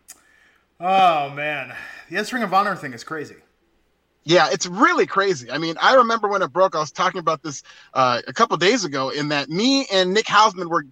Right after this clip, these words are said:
Speaker 2: uh, literally minutes away from going live to start the show with the run sheet,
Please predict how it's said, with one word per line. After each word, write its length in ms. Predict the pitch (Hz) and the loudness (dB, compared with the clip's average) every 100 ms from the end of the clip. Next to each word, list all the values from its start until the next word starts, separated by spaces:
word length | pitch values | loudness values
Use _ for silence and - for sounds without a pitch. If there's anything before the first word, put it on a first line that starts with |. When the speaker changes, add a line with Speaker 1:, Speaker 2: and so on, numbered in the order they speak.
| - | -12
Speaker 2:
uh, 200 | 175 170 | -8 -8
literally 440 | 180 359 415 254 180 | -2 2 2 2 -2
minutes 460 | 202 302 349 - | 0 0 -2 -2
away 320 | 247 240 240 233 | 0 4 4 2
from 180 | 202 | -8
going 260 | 175 220 208 | -6 -6 -4
live 360 | 190 202 185 160 | 0 2 2 0
to 80 | |
start 300 | 165 214 208 | -6 -2 -2
the 80 | 165 | -2
show 340 | 139 208 160 139 _ - | -2 0 0 -2 _ 0
with 120 | - | 2
the 120 | 214 | 4
run 220 | 185 240 | 4 4
sheet, 300 | 233 175 143 | 2 -2 -8